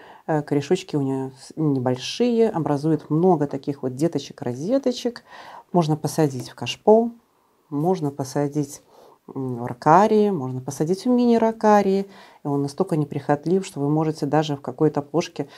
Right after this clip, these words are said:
заде-, задекорировать, канализационный люк поставить, а можете насыпать туда любого грунта.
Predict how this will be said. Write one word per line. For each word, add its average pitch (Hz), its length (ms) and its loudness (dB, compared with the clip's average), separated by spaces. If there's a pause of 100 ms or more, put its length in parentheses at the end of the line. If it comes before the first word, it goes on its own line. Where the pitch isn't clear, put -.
(160)
заде-, 139 240 -4 (100)
задекорировать, 151 1080 0 (200)
канализационный 135 760 2
люк 147 300 -2
поставить, 185 520 2
а 139 60 -4
можете 127 340 -6
насыпать 127 500 -6
туда 131 360 -2 (400)
любого 135 420 2
грунта. 247 600 2